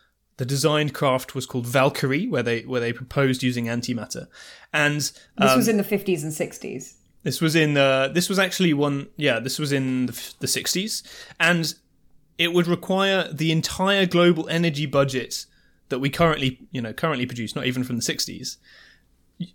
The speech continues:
Speaker 1: used exclusively on antimatter production for fifty years in order just to create fifty tons of antimatter.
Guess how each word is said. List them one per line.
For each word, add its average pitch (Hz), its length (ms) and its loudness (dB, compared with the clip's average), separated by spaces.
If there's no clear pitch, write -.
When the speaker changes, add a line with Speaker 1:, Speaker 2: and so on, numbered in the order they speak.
Speaker 1:
used 175 340 4
exclusively 151 920 0
on 127 140 2
antimatter 143 600 0
production 120 480 -4
for 110 380 -4
fifty 139 340 -2
years 117 460 -4
in 151 160 2
order 147 220 4
just - 300 -4
to - 60 -8
create 127 500 0
fifty - 280 -10
tons 110 280 -12
of 107 60 -14
antimatter. - 460 -14